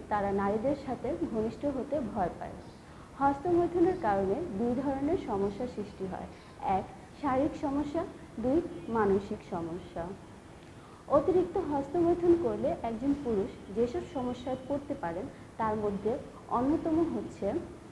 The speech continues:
হস্তমৈথুনকারী ধীরে ধীরে যৌন সম্পর্ক স্থাপন করতে অক্ষম হয়ে যায়। হস্তমৈথুনের কারণে অকাল বীর্যপাত ঘটে, অর্থাৎ খুব দ্রুত বীর্যপাত বের হয়ে যায়।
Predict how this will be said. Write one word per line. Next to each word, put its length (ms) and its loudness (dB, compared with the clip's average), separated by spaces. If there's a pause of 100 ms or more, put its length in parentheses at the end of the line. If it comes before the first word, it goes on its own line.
(340)
হস্তমৈথুনকারী 1120 2
ধীরে 260 2
ধীরে 300 4 (200)
যৌন 300 4 (100)
সম্পর্ক 640 0 (360)
স্থাপন 440 0 (140)
করতে 300 0 (100)
অক্ষম 380 -2 (120)
হয়ে 220 -2
যায়। 160 -6 (1120)
হস্তমৈথুনের 840 6
কারণে 440 2 (220)
অকাল 340 0
বীর্যপাত 520 -2 (160)
ঘটে, 260 -2 (360)
অর্থাৎ 400 0 (300)
খুব 180 2 (120)
দ্রুত 300 0
বীর্যপাত 640 0 (520)
বের 240 6 (100)
হয়ে 180 4
যায়। 260 0